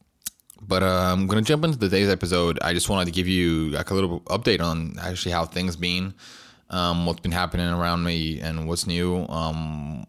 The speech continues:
I was at work today, so Mondays and Tuesdays I work in a cleaning company. I still work in a cleaning company. I still do, still do cleaning to make some extra money, and because also they pay for my health insurance. Not that that's important,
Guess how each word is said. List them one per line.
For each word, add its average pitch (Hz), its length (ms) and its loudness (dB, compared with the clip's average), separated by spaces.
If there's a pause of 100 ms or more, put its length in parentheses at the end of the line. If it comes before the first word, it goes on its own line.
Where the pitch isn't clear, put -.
(120)
I 85 140 0
was 87 160 0
at 92 100 2
work 104 200 2
today, 85 240 2
so 85 400 2
Mondays 92 380 0
and 85 140 -2
Tuesdays 87 320 0
I 85 60 2
work 78 180 0
in 87 60 0
a 78 60 0
cleaning 113 320 0
company. 80 400 0 (120)
I - 80 -4
still 98 200 2
work 95 160 2
in 92 60 2
a - 20 -6
cleaning 92 260 -2
company. 82 340 -2
I 80 40 0
still 82 160 -2
do, 80 100 0
still - 240 0
do 82 80 0
cleaning 80 400 0
to 76 380 -6
make 82 120 -2
some 87 120 -2
extra 78 200 -2
money, 82 260 0
and 76 180 -6
because 80 240 -4
also 78 200 0
they 76 120 -2
pay 80 180 -4
for - 140 -8
my 78 80 -4
health 101 200 -2
insurance. 78 460 -2 (400)
Not 120 80 2
that 117 80 6
that's 98 140 0
important, 90 440 -2